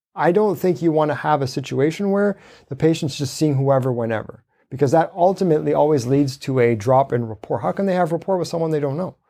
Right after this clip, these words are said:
And then, again, you see, it takes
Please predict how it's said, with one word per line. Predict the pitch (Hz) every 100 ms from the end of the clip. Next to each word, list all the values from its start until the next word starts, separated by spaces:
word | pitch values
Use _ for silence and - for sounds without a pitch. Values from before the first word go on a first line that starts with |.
| _ _ _ _ _ _ _
And | 147 160
then, | 170 165 170 _ _ _ _ _ _ _ _ _ -
again, | 160 202 180 -
you | 196
see, | 139 180
it | 165
takes | - 208 202 - -